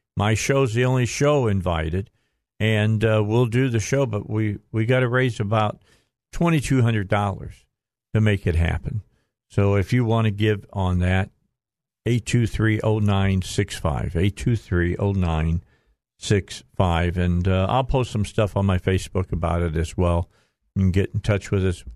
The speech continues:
We've got until, uh, I'll just say first hour of the show on Monday. I'll be able to tell you whether we're going or not.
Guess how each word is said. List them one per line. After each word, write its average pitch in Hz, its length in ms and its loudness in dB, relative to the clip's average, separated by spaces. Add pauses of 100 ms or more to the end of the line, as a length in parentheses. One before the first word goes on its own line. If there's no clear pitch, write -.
We've 104 220 -2
got 104 240 0
until, 92 440 -2 (480)
uh, 113 340 0 (720)
I'll 123 120 0
just 131 200 0
say 101 140 0
first 110 400 -2
hour 110 300 2
of 98 80 -2
the 95 80 -2
show 107 340 0
on 90 180 0
Monday. 95 400 0
I'll 82 140 0
be 101 140 0
able 98 160 2
to 92 80 -2
tell 104 180 0
you 92 140 0
whether 85 260 0
we're 82 140 0
going 80 360 -2
or 65 120 0
not. 53 220 -2